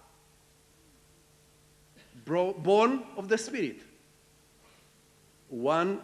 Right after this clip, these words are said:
is not qualified for the kingdom of God. So Nicodemus said, "How can that happen? Is there a hope for an old man?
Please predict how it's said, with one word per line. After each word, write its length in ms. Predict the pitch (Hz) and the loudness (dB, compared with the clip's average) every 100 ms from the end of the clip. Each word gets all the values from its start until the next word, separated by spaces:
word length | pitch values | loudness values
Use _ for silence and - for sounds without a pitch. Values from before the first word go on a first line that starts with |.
| - | -8
is 240 | 131 123 | -8 -4
not 280 | 143 147 - | -4 -4 -6
qualified 540 | 139 131 123 120 120 123 - - - - | -6 -6 -4 -4 -4 -8 -20 -20 -20 -20
for 200 | - 123 | -8 -6
the 120 | 117 | -6
kingdom 400 | 113 131 127 123 | -8 -6 -4 -4
of 140 | 113 110 | -6 -6
God. 240 | 110 92 - - _ _ _ - - - | -8 -8 -16 -20 _ _ _ -20 -20 -2
So 160 | 311 349 | 4 6
Nicodemus 480 | 339 320 349 330 | 6 6 6 6
said, 180 | 269 269 - - | 6 2 0 -6
"How 360 | - 330 392 | 4 6 6
can 340 | - 226 214 180 | 4 0 0 0
that 220 | 233 269 - - - - | 0 0 -6 -20 -20 -2
happen? 420 | 302 - 180 113 - - - _ _ _ _ _ _ - - - | 0 0 -4 -6 -12 -20 -20 _ _ _ _ _ _ -20 -20 -4
Is 380 | 240 285 330 254 | 6 8 8 4
there 340 | 202 196 208 - | 4 4 2 -2
a 180 | 185 170 | -2 0
hope 400 | 180 240 320 - | 6 6 6 2
for 160 | 214 | 0
an 100 | 185 | 0
old 240 | 180 240 262 | 2 2 2
man? 520 | 175 170 262 285 - | 0 2 2 0 -6